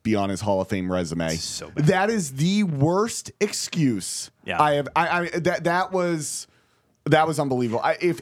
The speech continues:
Speaker 1: any other quarterback had made that comment, there would be segments nonstop from Monday to Friday,
Speaker 2: Friday.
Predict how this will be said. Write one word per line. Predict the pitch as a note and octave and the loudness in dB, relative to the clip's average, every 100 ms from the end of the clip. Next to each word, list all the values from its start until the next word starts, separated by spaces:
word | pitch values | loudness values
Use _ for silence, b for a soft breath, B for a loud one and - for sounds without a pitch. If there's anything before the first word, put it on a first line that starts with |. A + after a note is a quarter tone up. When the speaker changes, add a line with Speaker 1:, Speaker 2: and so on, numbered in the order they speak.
| - | -2
Speaker 1:
any | F3+ A3 A#3 | 0 2 2
other | G#3 | 2
quarterback | G3+ D3 C#3+ D3+ D3+ | 0 0 0 0 0
had | D#3 | 0
made | B2+ B2 | 2 2
that | C#3 B2+ | 0 -2
comment, | B2+ G#2+ A2 C3 C3 | 0 0 2 0 2
there | D3 | 2
would | D#3 | 2
be | D#3 E3 | 0 -2
segments | - C#3 C3 C#3+ C3 B2+ | 0 -2 0 0 0 0
nonstop | A#2 B2 C3 - G#2+ A2+ B2+ - B B | 2 2 0 0 0 2 -2 -6 B B
from | - D3+ C3 A#2+ A#2+ - _ _ | 0 2 2 2 -2 -6 _ _
Monday | B2 C3 C#3+ D#3 D#3 D#3 D#3 - b b - | 0 2 2 2 0 0 -2 -8 b b -8
to | B2+ | -4
Friday, | B2+ B2+ A2+ G#2 | 2 2 4 2
Speaker 2:
Friday. | F#2+ F#2+ | 0 -2